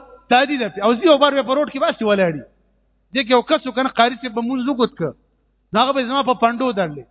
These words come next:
او چې بار بیا دې کې ولاړ، نو بیا به یو ګنټه ولاړ، څه پروا به یې نه وه. نو خلق الانسان من عجل. انسان د تلوار نه پیدا دی. هغه مقوله ده کنه،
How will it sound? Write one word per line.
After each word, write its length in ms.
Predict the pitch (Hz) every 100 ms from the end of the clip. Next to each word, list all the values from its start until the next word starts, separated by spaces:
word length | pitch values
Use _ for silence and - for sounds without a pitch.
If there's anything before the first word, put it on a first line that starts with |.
| _ _ _
او 60 | 175
چې 120 | 185 190
بار 220 | 240 294 269
بیا 120 | 277
دې 140 | 269 269
کې 60 |
ولاړ، 240 | 254 285 302
نو 80 |
بیا 140 | 262 285
به 100 | 247 208
یو 140 | 247
ګنټه 300 | 208 247 302
ولاړ، 220 | 285 277 220
څه 40 | 196
پروا 340 | 196 220 247
به 100 | 214
یې 40 | 208
نه 80 | 196
وه. 120 | 131 _ _ _ _ _ _ _ _ _ _ _ _ _ _ _ _ _
نو 100 | 196
خلق 440 | 220 240 370 330 -
الانسان 640 | 269 254 240 190 226 208 190
من 140 | 190
عجل. 340 | 170 170 156 - _ _ _ _ _ _ _ _ _ -
انسان 520 | 240 254 - 330 339
د 40 | 277 -
تلوار 380 | 247 247 254 226
نه 100 | 202
پیدا 360 | - 180 170 135
دی. 100 | - _ _ _ _ _ _ _ _ _ _ -
هغه 160 | 190
مقوله 460 | 220 226 - 262 320
ده 100 | 294
کنه، 320 | - 233 285